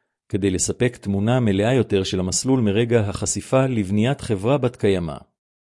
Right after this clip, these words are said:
המחקר עשוי להתרחב ולכלול גם ניתוח כמותי של שיעורי ההצלחה והגורמים המנבאים אותם. הפודקאסט Build Mode ימשיך לארח בוגרים ולספק פלטפורמה לשיתוף הלקחים המעשיים.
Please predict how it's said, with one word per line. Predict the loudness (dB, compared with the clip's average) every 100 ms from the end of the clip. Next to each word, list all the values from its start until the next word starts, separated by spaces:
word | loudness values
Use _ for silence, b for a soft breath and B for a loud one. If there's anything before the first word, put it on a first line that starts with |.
| _ _ _ _ _ -8
המחקר | -6 -2 2 2
עשוי | 2 0 0
להתרחב | -2 -6 -2 0 2
ולכלול | 0 -4 -2 2 2 2
גם | 2 2
ניתוח | 0 2 0 2
כמותי | -2 -2 -2 -2
של | -2 -4
שיעורי | -2 0 4
ההצלחה | 2 0 -4 -4 -2 -4 -4 -6
והגורמים | -2 0 2 2 0 0
המנבאים | 2 0 0 -2 -4
אותם. | -6 -10 -10 -18 _ _ _ _ _ _ _ _ _ -14
הפודקאסט | -8 -8 -2 2 2 0 -2
Build | 0 0 0
Mode | 0 0 -2
ימשיך | -2 -4 -2 -4 0
לארח | 2 2 0
בוגרים | -2 -4 0 0 0 -2 -4
ולספק | -2 -2 -2 0 -2 -2
פלטפורמה | -4 0 0 2 2
לשיתוף | 0 -2 -2 -2 0
הלקחים | -2 -2 -2 -2
המעשיים. | -2 -2 -4 -6 -8 -14 -20